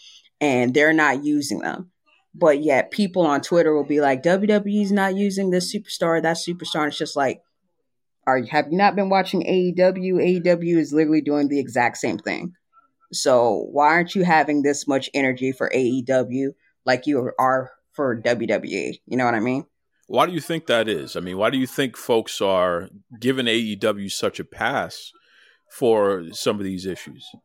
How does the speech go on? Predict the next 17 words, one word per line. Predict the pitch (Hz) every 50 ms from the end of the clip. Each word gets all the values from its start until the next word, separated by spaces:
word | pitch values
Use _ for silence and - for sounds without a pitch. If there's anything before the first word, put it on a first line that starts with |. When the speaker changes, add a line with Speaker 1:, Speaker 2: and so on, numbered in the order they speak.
| _ _ _ -
Speaker 1:
I | - 165 165
think | 165 - 190 196 185
it's | 170 170 -
because | - 165 160 - 165 151 151 151 151 151 - - -
A | 160
E | 165 156 156
W | 143 156 151 143 139 139 156
is | 147 131 -
still | - - 151 147 147 156
kinda | 151 - - 151 151 147 143
in | 123 131 147 147
that | 143 135 127 113
new | 123 127 139 147 147
phase. | 147 - 135 127 127 135 151 160 170 180 - - - _ _ _ _ _ _ _ _ -
So | - - 160 156 147 139 135
they're | 127 135 135 135 131
trying | - - - 143 143 143 143 143 135 139